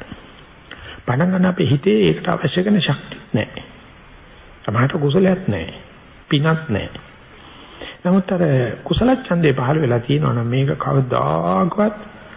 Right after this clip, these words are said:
කවුරුත් වෙනුවෙන් මට කරලා දෙන්න දෙයක් නෙවෙයි. ඉතාම අනුකම්පාවෙන් ඉන්න සරුවච්චන් වහන්සේටවත් මං වෙනුවෙන් කළ හැක්කක් නැහැ.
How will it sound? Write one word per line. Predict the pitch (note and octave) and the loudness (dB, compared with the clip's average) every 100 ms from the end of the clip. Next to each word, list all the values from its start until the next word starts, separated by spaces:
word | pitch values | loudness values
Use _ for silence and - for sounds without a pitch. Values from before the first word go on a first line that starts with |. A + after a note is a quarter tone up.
| - | -20
කවුරුත් | - C3 D3+ D3 D3+ | -6 0 2 2 0
වෙනුවෙන් | C#3 C3+ B2+ | 0 2 2
මට | A2+ - | 0 -2
කරලා | - A2+ | -2 0
දෙන්න | G#2+ A2+ | 0 0
දෙයක් | G2 G2+ - | -2 -4 -4
නෙවෙයි. | G#2 G#2 G3+ - - - - - - - | -2 0 0 -4 -20 -20 -20 -20 -14 -4
ඉතාම | D#3+ - D3 D#3+ G#3+ B3 | -2 -2 -4 0 2 4
අනුකම්පාවෙන් | E3 D3 C#3+ C3 B2 B2+ | 2 2 0 0 0 2
ඉන්න | B2+ C3 | 0 0
සරුවච්චන් | A#2 B2 B2+ C3 C3+ | 0 0 0 0 0
වහන්සේටවත් | B2 C3 C3+ A#2+ C3 - - - - - - - | 2 0 0 0 0 0 -6 -16 -18 -18 -18 -10
මං | B2 A#2+ | -4 0
වෙනුවෙන් | E3+ F3+ E3 C#3 | 2 4 4 4
කළ | B2+ | 2
හැක්කක් | G#2+ B2+ A2+ - | 0 0 -4 -4
නැහැ. | F#2+ G#2 | -4 -2